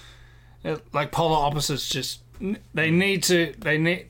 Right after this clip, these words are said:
they need to work together, but, you know, there's always a thing in between them. And, and that thing was Cap. It's, um, unfortunately that they were, it's like, it's like, um, they're both, they're both friends of Cap, but now Cap's gone. It's like, well,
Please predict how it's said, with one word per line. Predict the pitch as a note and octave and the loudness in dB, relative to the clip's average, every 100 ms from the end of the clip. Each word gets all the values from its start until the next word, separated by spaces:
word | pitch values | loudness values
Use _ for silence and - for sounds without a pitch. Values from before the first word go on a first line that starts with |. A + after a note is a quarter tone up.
| - | -4
they | D3+ | 0
need | D#3+ D#3+ | 2 2
to | D3+ | 2
work | D3 C#3 | 0 0
together, | C#3 C3+ C3+ C3 | -2 -2 -2 -2
but, | C3 C#3 | -4 -4
you | C#3+ | -6
know, | A2+ B2 | -6 -8
there's | C#3 D#3+ | -6 -4
always | D#3 C#3+ | -2 -2
a | C3 | -4
thing | - - D#3+ C#3+ | -8 -2 0 0
in | C3 | -2
between | A#2+ C3+ C3+ | -6 -6 -6
them. | B2+ B2+ - - - - - | -6 -12 -18 -20 -20 -20 -4
And, | D3+ D3+ D3 C3+ - - | 0 2 2 0 -4 -2
and | D#3 D3+ D3 | 0 2 0
that | D#3 - | -2 -2
thing | - F3+ F3+ | 0 4 4
was | F#3 E3+ - | 2 0 -2
Cap. | G3+ E3+ - - - | -2 -4 -6 -14 -8
It's, | C#3 - - - | -6 -6 -10 -4
um, | D3+ D3+ C#3+ C#3 | -2 0 -2 -4
unfortunately | D3+ C#3 D3+ C#3 D3+ D3+ | -6 -6 -6 -6 -4 -4
that | D3 C#3+ - | -2 -4 -4
they | D3 C#3+ | -2 0
were, | C#3+ C#3 - - | 0 -2 -8 -16
it's | A3 D#3 C#3+ | -6 -4 -2
like, | C#3 C3 - - - - | -2 -2 -10 -20 -20 -12
it's | D#3 | -2
like, | D3 C3+ - - - C3+ | -2 -2 -8 -18 -10 -6
um, | C3 B2+ B2+ - - | -4 -4 -8 -12 -2
they're | D#3 | 0
both, | F3+ F3+ - - | 0 -2 -4 -8
they're | F#3 F3+ | -2 0
both | A#3+ A#3 | 0 0
friends | G#3+ G#3 | 0 0
of | F3 - | -2 -2
Cap, | F#3+ - - | -2 -2 -6
but | C#3 D3+ D3 | -6 -6 -2
now | D3 C#3 | -2 -2
Cap's | - C3+ C3+ | -4 -6 -6
gone. | - C#3+ C#3+ C#3+ | -2 0 2 0
It's | C3+ - - | -2 -6 -2
like, | C#3 C3+ - - | -2 -2 -10 -10
well, | C#3+ D3 C#3+ C#3 - | -2 2 2 0 -10